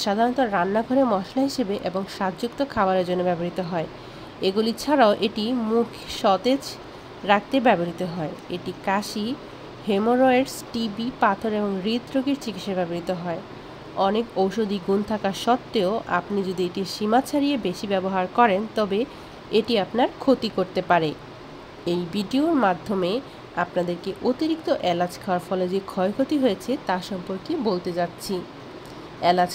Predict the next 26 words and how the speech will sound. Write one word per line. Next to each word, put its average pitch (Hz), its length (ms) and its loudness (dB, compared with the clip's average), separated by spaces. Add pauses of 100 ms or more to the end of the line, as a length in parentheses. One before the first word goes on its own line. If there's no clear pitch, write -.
খাওয়ার 190 300 4
ফলে 202 200 0 (280)
চুলকানি, 285 520 2 (180)
ত্বকের 196 340 0 (180)
র্যাশ 208 320 0 (280)
এবং 190 160 -2 (220)
লাল 175 280 4
দাগ 170 120 0 (120)
দেখা 175 280 -4
দেয়। 170 160 -4 (500)
এ - 20 4 (100)
জাতীয় 180 300 0 (140)
পরিস্থিতিতে 294 580 2 (320)
এটি 220 180 -4 (220)
সীমিত 214 380 0 (160)
পরিমাণে 202 460 0 (240)
ব্যবহার 190 340 0 (120)
করা 170 180 2 (140)
ঠিক। 175 180 0 (560)
এছাড়াও 233 380 2 (100)
কিছু - 240 -4 (180)
লোক 202 180 2 (340)
এলাচ 220 260 2 (160)
নিয়ে 208 160 2 (100)
বেশি 196 280 0 (140)
সংবেদনশীল। 180 840 -2